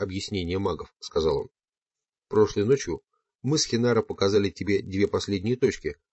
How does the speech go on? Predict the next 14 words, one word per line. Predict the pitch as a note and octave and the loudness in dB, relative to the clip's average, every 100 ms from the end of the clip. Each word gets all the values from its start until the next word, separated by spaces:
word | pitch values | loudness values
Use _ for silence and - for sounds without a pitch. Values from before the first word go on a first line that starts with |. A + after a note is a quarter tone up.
| _ - | _ -2
образующие | G#2 A2+ G#2 A#2 G#2+ - G#2 - - | 2 2 4 0 0 -2 -2 -4 -2
целостность | A#2 G2 - - | 0 0 -2 -8
человека, | - G2+ G2+ E2+ - - _ _ _ _ - | -2 2 2 0 -6 -14 _ _ _ _ -2
Нагваль | G2+ G2 D3 C#3 _ - | 0 4 4 4 _ -14
и | - | -4
Тональ. | G2+ E2 D2+ _ _ _ _ _ _ _ _ _ _ _ - | -2 -2 -6 _ _ _ _ _ _ _ _ _ _ _ -4
Однажды | G#2 G#2 F#2+ G#2+ | 0 2 0 -2
я | G#2+ G#2+ | 0 2
говорил | A#2 C3+ C#3+ | 4 2 0
тебе, | G#2 G2 - - _ _ - | -4 -4 -6 -6 _ _ -20
что | - - - _ | 0 0 0 _
эти | G#2+ G2+ E2 | -6 -4 -6
две | E2 F2+ | -4 -2
точки | D#3 - - F#2+ | -2 -2 -2 -4